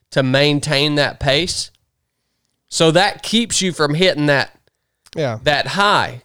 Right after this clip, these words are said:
Speaker 1: 'cause you never back off, but you're floating this line to where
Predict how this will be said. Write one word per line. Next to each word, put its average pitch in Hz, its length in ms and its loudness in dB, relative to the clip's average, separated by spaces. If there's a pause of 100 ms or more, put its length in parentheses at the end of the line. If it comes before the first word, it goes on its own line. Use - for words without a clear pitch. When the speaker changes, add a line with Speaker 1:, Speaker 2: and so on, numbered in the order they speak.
(100)
Speaker 1:
'cause 139 220 -2
you 143 240 -6
never 160 340 2
back 139 420 0
off, 185 300 4
but 143 220 -2
you're 127 100 -2
floating 165 580 2
this 135 240 -2
line 139 600 2 (540)
to 143 80 -4
where 135 460 2